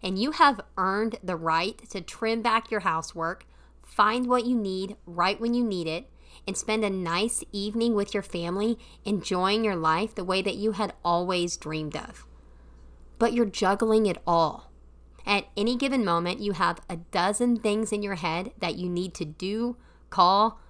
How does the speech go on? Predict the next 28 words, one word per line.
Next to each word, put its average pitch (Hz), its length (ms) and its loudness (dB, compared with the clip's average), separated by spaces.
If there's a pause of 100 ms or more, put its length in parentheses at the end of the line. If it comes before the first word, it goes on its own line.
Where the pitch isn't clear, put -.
(140)
manage, 180 580 -2
and 170 180 -6
buy. 151 340 -4 (760)
And 196 120 0
you 196 100 -6
can't 262 280 0
remember 208 420 2
a 196 60 -6
single 240 380 2
thing 165 340 -4
because 185 300 -6
the - 100 -4
mess 175 380 -2
in 214 100 0
your 202 100 0
house 170 420 -2 (260)
has 175 260 -2
you 196 80 -2
spinning 196 480 0
your 202 140 2
wheels 170 480 -2
and 185 160 -8
putting 202 240 0
fires 170 520 -2
out 185 260 2
left 165 260 -6
and 151 160 -4
right. 147 260 -4